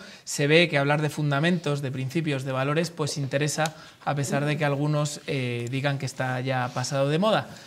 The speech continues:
Pero hemos celebrado un congreso en el Colegio Mayor San Pablo, en colaboración con ceucefas, acerca de la verdad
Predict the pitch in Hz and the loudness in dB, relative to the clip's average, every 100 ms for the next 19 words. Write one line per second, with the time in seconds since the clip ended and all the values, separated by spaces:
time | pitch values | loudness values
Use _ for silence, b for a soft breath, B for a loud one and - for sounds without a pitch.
0 | B - 151 147 151 160 156 156 156 160 | B -4 0 0 0 2 4 6 6 4
1 | 185 170 160 160 165 185 - 202 208 214 | 2 2 2 4 4 4 0 0 0 0
2 | - 147 139 131 135 147 135 135 135 - | 0 -2 -2 -2 -2 -2 -2 0 -2 -4
3 | 131 131 131 156 160 170 160 143 135 135 | -4 -2 4 6 6 2 0 0 2 0
4 | 135 143 139 139 139 147 151 180 208 214 | 0 -4 -2 -2 0 -2 -2 -2 2 0
5 | - b b - 147 170 170 185 170 143 | -2 b b -2 2 2 8 8 10 6
6 | 139 147 139 | 4 4 2